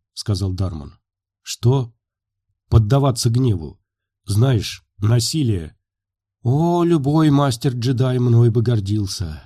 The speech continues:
Я всё сделала без гнева. Гнев ведёт к тёмной стороне, спокойствие, и всё в порядке». Знаю, это могло быть тяжело.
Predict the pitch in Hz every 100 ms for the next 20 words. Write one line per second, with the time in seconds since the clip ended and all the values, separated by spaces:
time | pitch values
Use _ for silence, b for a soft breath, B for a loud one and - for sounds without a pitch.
0 | _ _ 107 165 147 - 156 110 156 139
1 | 139 123 113 120 139 113 90 69 - _
2 | _ _ _ 110 143 156 143 139 139 131
3 | 139 - - 139 127 117 120 123 127 135
4 | 85 - - - 113 98 135 123 - 80
5 | 64 _ _ 117 120 - - - 95 87
6 | 82 - - - _ _ _ _ _ _
7 | _ _ _ _ _ _ 95 87 139 110
8 | 78 - 95 95 87 92 101 107 107 110
9 | 101 - 98 113 113 76